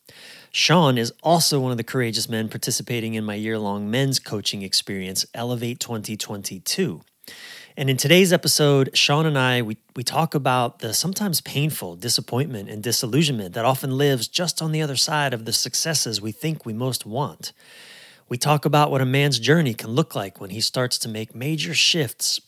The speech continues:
towards living a life more in alignment with his authentic heart and the courage it takes to make that shift.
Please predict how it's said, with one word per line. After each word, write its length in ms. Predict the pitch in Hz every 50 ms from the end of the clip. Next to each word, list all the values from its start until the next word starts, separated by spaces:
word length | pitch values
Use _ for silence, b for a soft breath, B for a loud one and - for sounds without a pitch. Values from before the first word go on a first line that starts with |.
| - -
towards 460 | - 127 117 123 139 151 147 139 120
living 280 | 117 127 139 127 131 123
a 60 | 123
life 300 | 120 123 127 113 - -
more 260 | 120 117 123 123 127
in 140 | - - 117
alignment 600 | 110 107 101 107 110 123 123 120 113 101 95 90 87
with 140 | 101 98
his 140 | 101 101 98
authentic 540 | 101 95 - - 113 110 104 - - 98 -
heart 340 | - - 139 131 117 - _ B B B B B B B B B - 143
and 120 | 135 143
the 60 | 139
courage 340 | 135 - 156 160 156 147 127
it 100 | 127 -
takes 220 | - 127 120 110 -
to 80 | - 104
make 200 | 107 117 113 -
that 160 | 107 95 92
shift. 440 | - - - - - - - -